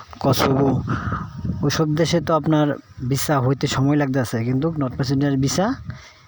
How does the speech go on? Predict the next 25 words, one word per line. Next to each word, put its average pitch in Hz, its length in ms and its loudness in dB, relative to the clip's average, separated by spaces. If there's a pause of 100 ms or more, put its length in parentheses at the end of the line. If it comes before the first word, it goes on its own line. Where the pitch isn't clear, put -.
(160)
এই 135 100 0
মাসে 139 340 2
আমরা 151 320 2 (1300)
পাইছি। - 480 0 (220)
আমার 120 240 0
এক 123 180 -2
বন্ধু 120 260 0
ভিসা 123 280 0
পাইছে, 131 440 -2 (800)
সেই 127 440 0
প্রুফ 135 400 0
সহ, 139 400 2
ভিসা 131 380 0
সহ 139 320 -2 (760)
আজকে 127 260 -4
আপনাদেরকে 123 400 0
দেখাবো 147 580 0 (240)
যে 113 380 0
ভিসাটা 113 460 -4
কত 135 140 -2
তারিখে 127 280 0
পাইছে 135 520 0 (480)
এবং 120 300 2
ভিসার 123 360 2
মেয়াদ 120 240 2